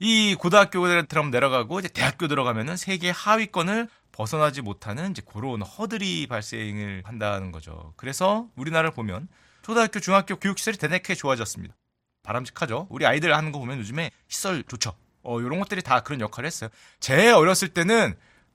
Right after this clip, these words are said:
우리 엄마들이 돈 모아서 뭐 했냐면 아직도 기억나는데 교실 뒤에 선풍기 달아줬어요. 두 대. <laughs> 벽면에 붙은 거. 그게 혁신적이었다고 엄청 좋아했습니다. 와, 씨, 드디어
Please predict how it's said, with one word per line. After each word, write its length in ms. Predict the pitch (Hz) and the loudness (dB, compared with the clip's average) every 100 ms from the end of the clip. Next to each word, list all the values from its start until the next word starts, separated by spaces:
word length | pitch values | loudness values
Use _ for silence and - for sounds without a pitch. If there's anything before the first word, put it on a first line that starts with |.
| _ | _
우리 200 | 196 190 | 2 8
엄마들이 480 | 165 202 247 240 226 | 8 10 8 8 4
돈 160 | 170 | 4
모아서 340 | 196 208 208 196 | 6 6 6 4
뭐 220 | 143 190 | 4 4
했냐면 320 | 202 190 180 | 6 6 8
아직도 180 | 151 185 | 6 6
기억나는데 680 | 175 170 165 151 143 190 131 - | 0 2 4 2 4 6 4 2
교실 380 | - 220 226 196 | 0 2 4 4
뒤에 140 | 185 | 4
선풍기 440 | 185 254 262 247 220 | 4 0 -2 -2 4
달아줬어요. 640 | 170 131 92 - 85 87 _ _ _ _ _ _ | 6 4 0 -10 -14 -16 _ _ _ _ _ _
두 140 | 113 | -16
대. 220 | 92 78 _ _ _ _ - | -12 -12 _ _ _ _ -14
<laughs> 580 | - - - - - | 0 0 0 -6 -6
벽면에 300 | 123 131 143 | -10 -8 -6
붙은 260 | 120 - 104 | -6 -10 -16
거. 100 | - _ _ - - | -18 _ _ -20 -4
그게 160 | - 220 | 6 8
혁신적이었다고 800 | 254 359 381 381 277 277 233 202 | 10 8 8 8 8 8 8 8
엄청 200 | 190 269 | 6 6
좋아했습니다. 500 | 175 190 175 135 95 | 8 8 8 2 0
와, 560 | 110 175 180 190 185 175 | 8 10 12 12 12 10
씨, 160 | - | 6
드디어 420 | - 156 180 101 | -2 2 4 2